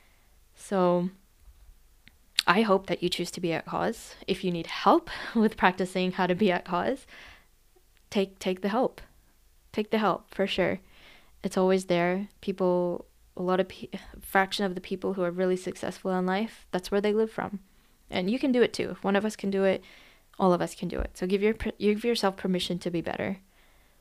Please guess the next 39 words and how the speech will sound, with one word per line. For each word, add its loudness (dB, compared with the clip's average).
So -6
again, 4
thank 2
you 2
for 6
listening 4
today. 6
Share 2
this 0
out. 8
Tag 2
someone 0
who 0
needs 0
to -10
hear 0
it. 4
If -6
you 2
like 6
the 2
episode, 0
you -2
can 0
let 6
me 2
know 6
as 0
well. 4
And 2
yeah, 4
if 0
you 2
believe 6
coaching 6
will 4
help 0
you 2
unlock 2